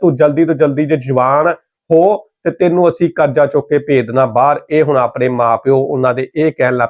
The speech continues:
ਪਏ, ਕਿਉਂਕਿ ਪੰਜਾਬ ਦੇ ਵਿੱਚ ਕਹਿੰਦੇ ਹੁਣ ਕੁਛ ਨਹੀਂ ਰੱਖਿਆ, ਜੇ ਤੁਹਾਡੇ ਕੋਲੋਂ ਪੈਸਾ ਹੈ ਤਾਂ ਤੁਹਾਨੂੰ ਕਿਸੇ ਨਾ ਕਿਸੇ ਨੇ ਕਾਲ ਕਰਕੇ ਜਾਂ ਫਿਰ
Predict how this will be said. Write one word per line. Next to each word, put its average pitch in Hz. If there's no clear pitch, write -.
ਪਏ, 123
ਕਿਉਂਕਿ 127
ਪੰਜਾਬ 117
ਦੇ 143
ਵਿੱਚ 135
ਕਹਿੰਦੇ 123
ਹੁਣ 123
ਕੁਛ 190
ਨਹੀਂ 180
ਰੱਖਿਆ, 147
ਜੇ 143
ਤੁਹਾਡੇ 131
ਕੋਲੋਂ 135
ਪੈਸਾ 143
ਹੈ 208
ਤਾਂ 160
ਤੁਹਾਨੂੰ 160
ਕਿਸੇ 147
ਨਾ 143
ਕਿਸੇ 135
ਨੇ 135
ਕਾਲ 127
ਕਰਕੇ 139
ਜਾਂ 135
ਫਿਰ 156